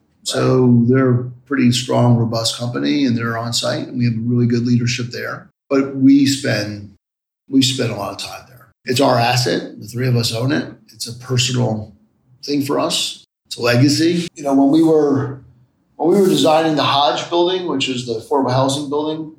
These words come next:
uh, on the corner of Seventh, we told everybody, "Look, the reason why it's one of the most attractive buildings in the collection of buildings, and it's,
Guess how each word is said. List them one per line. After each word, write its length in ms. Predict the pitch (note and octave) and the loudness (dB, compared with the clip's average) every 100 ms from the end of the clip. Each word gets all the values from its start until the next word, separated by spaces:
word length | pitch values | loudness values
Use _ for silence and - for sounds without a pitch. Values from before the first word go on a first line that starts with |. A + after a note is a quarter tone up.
| _ | _
uh, 40 | B2+ | -6
on 340 | B2 B2 B2 | -4 -4 -4
the 60 | B2 | -6
corner 240 | C#3 C3+ | -4 -2
of 80 | B2 | -2
Seventh, 520 | - C3+ D4 - - _ _ _ _ _ - | -2 -2 -4 -8 -14 _ _ _ _ _ -2
we 240 | D3+ E3 | 0 0
told 300 | D#3+ E3+ D#3 | 0 2 2
everybody, 460 | D#3 D3 C3+ C3 B2+ | 2 2 2 0 0
"Look, 340 | C#3+ - - _ _ _ _ C#3 | -2 -4 -10 _ _ _ _ 0
the 60 | |
reason 280 | C#3+ F3 E3+ | 4 4 4
why 220 | D3+ D#3+ | 2 0
it's 100 | D3 | 0
one 120 | D3 | -2
of 80 | D3 | 0
the 220 | A#2+ G2+ | -2 -4
most 280 | C3 C3+ B2+ | -2 -2 -2
attractive 480 | - B2 B2 - B2 | -6 -6 -6 -6 -10
buildings 340 | A#2+ C3+ C3+ | -6 -2 -2
in 160 | A#2+ A#2 | -4 -10
the 60 | - | -12
collection 380 | A#2 A2+ B2 | -12 -10 -10
of 100 | G#2 | -12
buildings, 560 | - - - - - - | -16 -16 -14 -12 -12 -12
and 80 | A#2+ | -16
it's, 560 | G#2+ G#2 - - - | -14 -6 -6 -6 -10